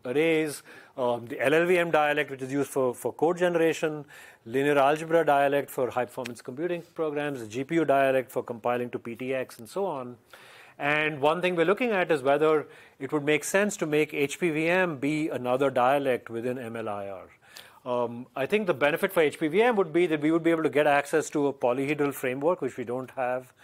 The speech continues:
uh, directly right now. Um, and we might be able to get new front ends in the future, although I don't think there's enough,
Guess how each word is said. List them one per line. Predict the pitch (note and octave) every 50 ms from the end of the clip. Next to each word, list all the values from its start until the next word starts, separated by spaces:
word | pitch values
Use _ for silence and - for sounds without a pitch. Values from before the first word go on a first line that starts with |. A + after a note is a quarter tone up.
| - - - - - - -
uh, | B2+ B2 A#2+ A#2 A2+
directly | A2+ B2 B2+ C3+ C3+ C3+ F3 D#3+
right | D3+ C#3+ C#3 C#3+ C#3+
now. | D3 C#3 C3+ D#3+ G3 A3 - _ _ _ - - - - - - - - _ -
Um, | - B2+ C3 C3+ C3 C3 C3 C#3+ -
and | D3+ D3+ E3
we | D#3 F3 D#3
might | D#3 E3+ A3 B3 B3
be | C4
able | B3+ B3 A3
to | G#3
get | E3+ F#3 F#3 - E3
new | D#3+ E3+ F3+
front | - - D#3 D3+ D3 D3
ends | D#3+ E3 F3 E3+ D3
in | D3 D3+
the | C#3+ C3
future, | - E3+ F#3+ G3 - E3+ D3 C3
although | B2+ C3 C3 C#3+ C3+
I | C3 C3
don't | D3 D#3 D#3+ -
think | E3 D#3 C#3+ C3+
there's | C3+ B2 A#2+
enough, | A#2+ B2 B2+ B2 -